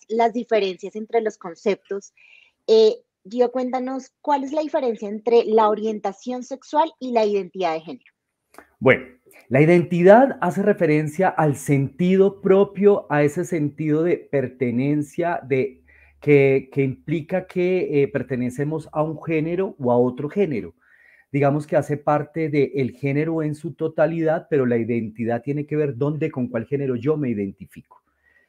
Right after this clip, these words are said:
Speaker 2: Entonces, cuando hablamos de identidades de género, tenemos unas categorías, y son las categorías de femenino, masculino y transgénero, transgeneristas,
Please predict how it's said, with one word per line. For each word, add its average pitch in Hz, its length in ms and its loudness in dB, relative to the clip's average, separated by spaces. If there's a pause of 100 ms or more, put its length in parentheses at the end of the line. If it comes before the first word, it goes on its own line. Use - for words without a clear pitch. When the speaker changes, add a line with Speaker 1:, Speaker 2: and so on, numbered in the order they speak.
(160)
Speaker 2:
Entonces, 151 440 0
cuando 170 180 0
hablamos 147 300 2
de 180 80 -4
identidades 143 520 0
de 147 120 0
género, 160 280 -4
tenemos 131 300 -4
unas 147 200 -6
categorías, 156 720 -4
y - 100 -12
son 113 140 -8
las 107 140 -8
categorías 104 540 -4
de 123 100 -2
femenino, 143 760 -4
masculino 147 880 -6 (300)
y 220 380 -2 (480)
transgénero, 156 800 0
transgeneristas, 117 1080 -4